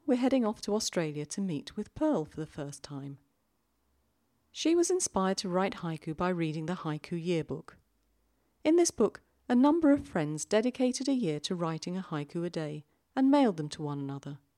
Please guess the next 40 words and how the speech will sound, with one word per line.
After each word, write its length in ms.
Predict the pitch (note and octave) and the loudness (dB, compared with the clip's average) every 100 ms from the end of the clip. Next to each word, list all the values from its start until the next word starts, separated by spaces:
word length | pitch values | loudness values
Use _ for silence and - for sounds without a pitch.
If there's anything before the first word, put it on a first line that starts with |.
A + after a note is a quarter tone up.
| _ _ _ _ _ _ | _ _ _ _ _ _
At 100 | G#3 | -6
the 140 | F#3 - | -4 -2
end 220 | F3+ F#3+ | 0 -2
of 100 | A3 | 0
the 100 | D4+ | 0
year, 400 | D4 D#3 D3+ E3+ - | 0 -4 -6 -8 -6
they 100 | - | -4
had 160 | G#3+ | -4
a 60 | A#3 | -4
collection 560 | - B3+ C#4 - E3+ D#3 | -2 0 0 -4 -10 -10
which 180 | - | -8
they 80 | F#3 | -8
published. 580 | F#3 A#3 - C#3+ - - _ _ _ _ _ _ _ _ | -6 -6 -6 -8 -10 -16 _ _ _ _ _ _ _ _
Now, 140 | C4 C4+ | 0 2
I've 120 | C#4 | 4
not 200 | D4+ E4 | 2 2
read 200 | A3 A#3 | 0 0
it, 200 | C#3 - _ _ _ _ | -4 -10 _ _ _ _
but 120 | C#4 | 0
I 80 | C#4+ | 2
think 240 | C#4+ F4+ E4+ | 2 -2 -2
I'll 100 | E4 | -2
put 160 | A3+ | 2
it 100 | G#3+ | 2
on 100 | G3+ | 2
my 120 | G#3 | 0
Christmas 480 | G#3+ - - D#3+ - | 0 -2 -2 -4 -6
list. 320 | C#3 C3+ - _ _ _ _ _ _ _ _ _ - | -8 -10 -16 _ _ _ _ _ _ _ _ _ -2
Thanks 240 | F4 E4+ | 0 0
for 100 | - | 0
the 80 | C#4+ | 2
recommendation, 800 | B3+ B3+ A#3 A3 F#3+ D#3+ - D3 | 2 0 -2 0 0 -2 -6 -10
Pearl. 400 | - C#3 D3 C#3+ _ _ _ _ _ _ _ _ _ _ _ _ _ _ _ _ _ _ | -8 -8 -10 -14 _ _ _ _ _ _ _ _ _ _ _ _ _ _ _ _ _ _
Pearl 260 | - E4+ F4+ | 2 4 6
likes 320 | G3+ - - | 4 2 -4
a 40 | |
haiku 460 | G#3 F#3 F3 - E3+ | -6 -4 -4 -2 -4
which 180 | E3 - | -4 -8
is 80 | E3 | -10
brief, 520 | - F#3 G3+ - | -4 -4 -4 -10